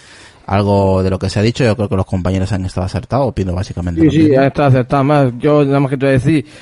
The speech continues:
Speaker 2: eh, un teclado de cristal, pero si igualmente yo no veo el teclado al tecleo. O sea.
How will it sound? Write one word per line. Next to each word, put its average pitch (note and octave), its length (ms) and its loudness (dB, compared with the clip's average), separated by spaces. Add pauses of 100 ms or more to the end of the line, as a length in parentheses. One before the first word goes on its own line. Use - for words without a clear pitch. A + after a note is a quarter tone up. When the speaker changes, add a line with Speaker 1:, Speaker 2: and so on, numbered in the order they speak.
(240)
Speaker 2:
eh, A2+ 360 -2 (140)
un B2+ 240 -6
teclado A#2+ 460 -2
de A#2+ 200 -4
cristal, D3+ 480 -2
pero A#2+ 180 -2
si - 120 -6
igualmente A#2+ 380 -2
yo B2+ 120 -2
no C3 120 2
veo C#3+ 100 0
el A#2+ 80 -4
teclado A2+ 460 -4
al G#2+ 100 -8
tecleo. A2 300 -8 (520)
O - 60 -20
sea. A2 220 -12